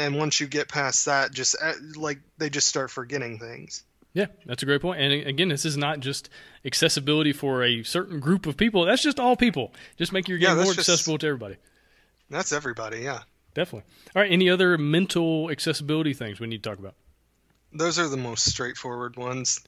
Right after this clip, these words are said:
Speaker 1: This, a lot of, well, one last thing about that. A lot of making games mentally accessible is just making sure you streamline your design and you don't have anything in it that you don't need. You want to take out everything in your game that doesn't actually make the statement you're trying to make.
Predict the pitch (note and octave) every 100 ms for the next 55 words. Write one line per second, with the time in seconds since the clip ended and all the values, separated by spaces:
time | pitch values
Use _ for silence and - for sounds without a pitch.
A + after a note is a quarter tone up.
0 | _ D#3+ D3+ A3 - - - - D#3 D#3+
1 | - E3+ F3+ G3+ G3 D3+ - - - -
2 | _ _ - D#3+ D#3+ E3+ F3+ F#3 F3 D#3
3 | - D#3 C#3 C3+ C3+ - C#3+ D3+ E3+ F3
4 | D3+ - _ E3 D3+ D3+ C#3 C#3 C3+ C3+
5 | C3+ D3 C#3+ C3+ C3 - C3+ - D#3+ D#3+
6 | - D#3 B2 - D3 - D3 D3 D3+ C#3
7 | - C#3+ C#3 B2 - D3 C3+ C3+ C3+ C3+
8 | B2+ B2 C3 B2+ C3+ C#3 C#3+ C3 C3 C3
9 | C#3 C3 B2+ C3 B2 B2 B2+ B2 B2 A#2+
10 | B2 B2+ A#2+ A#2+ B2+ A#2 A2+ - _ _
11 | _ _ _ D3+ F3+ F3 F3 - D#3+ D#3+
12 | D3 - D#3+ F3 F3 E3 D#3 D3 C#3+ C3+
13 | C#3 C3+ C3 - C#3 C#3 D3 C#3+ C#3 -
14 | C3+ C3 B2+ - B2+ - C#3 B2 C3+ C3
15 | B2+ C3+ A#2+ A#2 A2+ A#2 -